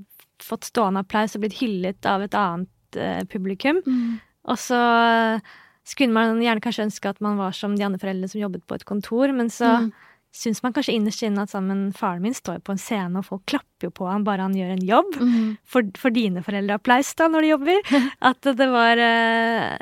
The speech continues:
Speaker 1: jeg klarte å synes selv at det var kult, selv om kanskje andre barn synes at jeg var veldig rar og
Speaker 2: Ja.
Speaker 1: veldig alternativ, og mamma var veganer, og ingen ville komme og spise hos meg og sånn.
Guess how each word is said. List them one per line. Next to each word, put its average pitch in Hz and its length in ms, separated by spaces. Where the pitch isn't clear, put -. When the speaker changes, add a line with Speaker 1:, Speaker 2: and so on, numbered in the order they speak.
Speaker 1:
jeg 254 140
klarte 269 340
å 277 60
synes 240 240
selv 208 260
at 208 80
det 190 180
var 190 120
kult, 226 400
selv 208 240
om 214 100
kanskje 202 260
andre 185 380
barn 180 300
synes 190 240
at 185 140
jeg 170 180
var 175 160
veldig 165 300
rar 165 280
og 208 100
Speaker 2:
Ja. 196 100
Speaker 1:
veldig 185 120
alternativ, 180 640
og 185 260
mamma 190 300
var 180 160
veganer, 175 520
og 185 180
ingen 214 240
ville 196 140
komme 208 200
og 196 60
spise - 340
hos 170 140
meg 175 200
og 202 60
sånn. 285 220